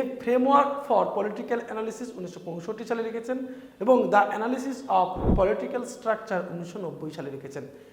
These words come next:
এই চারটি বইয়ের মধ্যে তোমরা পরীক্ষাতে একটা বই অবশ্যই দেখতে পাবে। তাহলে কি বললাম, এখান থেকে তোমরা এক নম্বর পেয়ে গেলে কিন্তু। পরে রয়েছে দেখো, পরে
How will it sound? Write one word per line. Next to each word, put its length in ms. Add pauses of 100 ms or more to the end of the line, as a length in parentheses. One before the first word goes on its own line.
(140)
এই 140
চারটি 360
বইয়ের 300
মধ্যে 220 (120)
তোমরা 240
পরীক্ষাতে 440 (480)
একটা 220 (120)
বই 140 (260)
অবশ্যই 400
দেখতে 220
পাবে। 220
তাহলে 200
কি 120
বললাম, 200 (320)
এখান 180
থেকে 180
তোমরা 180 (800)
এক 140
নম্বর 240 (340)
পেয়ে 180
গেলে 200
কিন্তু। 220 (760)
পরে 220
রয়েছে 280
দেখো, 180 (260)
পরে 140